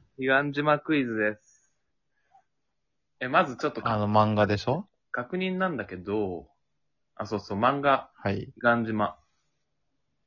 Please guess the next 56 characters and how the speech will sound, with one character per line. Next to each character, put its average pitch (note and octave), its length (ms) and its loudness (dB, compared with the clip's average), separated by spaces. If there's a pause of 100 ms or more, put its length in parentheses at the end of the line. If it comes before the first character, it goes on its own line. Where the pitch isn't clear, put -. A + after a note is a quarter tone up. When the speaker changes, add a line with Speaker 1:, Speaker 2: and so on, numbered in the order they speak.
(360)
Speaker 1:
え F#2 280 -2
ー、 A2 60 0
Speaker 2:
う - 20 0
ん。 G#2 220 -2
Speaker 1:
ヤ B2+ 80 -6
ン - 20 -8
グ B2+ 120 2
ジ B2 100 2
ャ A#2 80 4
ン G#2+ 80 -4
プ、 - 160 -20
え G#2 200 0
ー、 - 20 0
ヤ A#2+ 120 4
ン C3+ 40 -2
グ B2+ 140 -4
マ C3+ 120 2
ガ G#2+ 140 2
ジ E2+ 160 -12
ン E2+ 100 -12
の。 E2+ 160 -18 (1300)
え、 A2 100 -6
あ、 G#2 140 -2
Speaker 2:
は G2+ 80 2
い。 F#2+ 180 -6 (600)
Speaker 1:
面 G#2 200 -2
白 G#2+ 240 2
い F#2+ 40 0
や F#2 120 -6
つ - 180 -20
で F#2 60 -16
す - 120 -14
ね。 E3 200 -8 (1080)
Speaker 2:
ま G#2 140 -4
あ、 G2 60 -2
あ - 20 0
ん D3 80 -2
ま D#3+ 80 4
そ D3+ 100 0
の D#3 60 2
紹 C#3+ 220 4
介 C#3+ 180 6
の C#3 140 2
仕 - 100 -6
方 C3 240 4
は B2+ 100 10
ど A#2+ 120 10
う A2+ 40 6
か G2 140 4
と - 80 0
思 F#2 160 0
う F2+ 80 -4
け - 80 -12
ど - 100 -10
な。 A2 220 -12 (1000)
Speaker 1:
で、 C3 480 -2